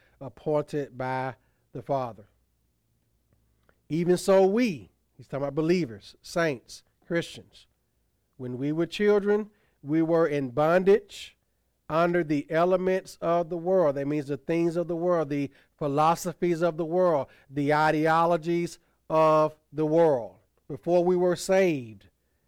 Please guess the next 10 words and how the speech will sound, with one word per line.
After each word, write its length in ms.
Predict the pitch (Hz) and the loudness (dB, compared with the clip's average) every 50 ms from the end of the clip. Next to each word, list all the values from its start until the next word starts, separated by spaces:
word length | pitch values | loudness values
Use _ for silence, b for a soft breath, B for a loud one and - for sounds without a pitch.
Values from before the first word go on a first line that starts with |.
| _ _ _ _ _ | _ _ _ _ _
we 80 | 143 147 | -4 -2
were 160 | 151 151 139 | 0 0 0
under 160 | 135 131 131 | -2 -4 -6
bondage 340 | 120 139 135 135 123 117 - | -6 -4 -6 -4 -8 -10 -12
to 100 | - 139 | -12 -10
the 120 | 120 131 | -8 -8
world. 300 | 127 143 165 147 110 101 _ _ _ _ _ _ _ _ _ _ _ _ _ _ _ _ _ _ _ _ _ _ _ _ _ _ _ _ _ _ _ _ _ _ _ _ _ _ _ _ _ | -6 -6 -6 -8 -10 -14 _ _ _ _ _ _ _ _ _ _ _ _ _ _ _ _ _ _ _ _ _ _ _ _ _ _ _ _ _ _ _ _ _ _ _ _ _ _ _ _ _
The 120 | - 143 123 | -12 -12 -8
whole 420 | - - 214 247 269 269 254 226 | 0 6 8 8 10 10 8 6
world 460 | 190 170 156 143 127 117 107 92 - | 4 2 2 2 0 -2 -8 -14 -20